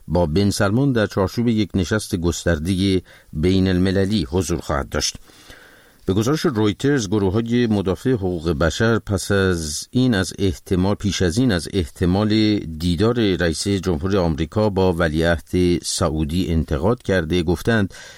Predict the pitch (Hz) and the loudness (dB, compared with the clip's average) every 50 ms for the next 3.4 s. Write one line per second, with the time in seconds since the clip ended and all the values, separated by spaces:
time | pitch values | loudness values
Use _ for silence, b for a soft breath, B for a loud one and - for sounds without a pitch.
0 | B B B B - - 98 92 92 87 76 80 90 82 90 110 127 131 123 123 | B B B B -4 -2 0 2 2 0 0 -2 -2 0 0 0 0 0 0 0
1 | 113 92 101 104 107 104 - - - 98 90 78 98 120 131 139 127 104 107 104 | 0 2 2 2 2 0 -2 -4 -4 -2 0 2 2 2 2 0 0 0 0 0
2 | 85 76 73 71 65 71 69 69 67 71 71 65 - - 82 - 82 76 - 95 | 0 0 -2 -2 -2 -2 -4 -2 -2 -2 -4 -2 -4 -4 -4 -4 -4 -2 -2 0
3 | 85 85 80 87 82 76 82 82 | 0 2 2 2 2 2 0 -2